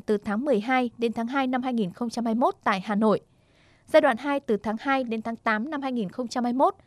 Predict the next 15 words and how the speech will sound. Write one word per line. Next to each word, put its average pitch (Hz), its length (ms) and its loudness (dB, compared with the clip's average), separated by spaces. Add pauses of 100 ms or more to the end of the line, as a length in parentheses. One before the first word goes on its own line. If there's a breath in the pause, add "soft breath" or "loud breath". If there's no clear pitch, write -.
(340 soft breath)
cần 233 260 6
bốn 226 180 4
trăm 294 400 -2
đến 214 160 2
sáu 226 280 2
trăm 277 260 -4
tình 220 160 0
nguyện 202 180 -2
viên 254 220 4 (240 soft breath)
ở 247 140 4
độ 214 160 4
tuổi 208 260 2
từ 220 240 0
mười 202 180 2
hai 254 320 0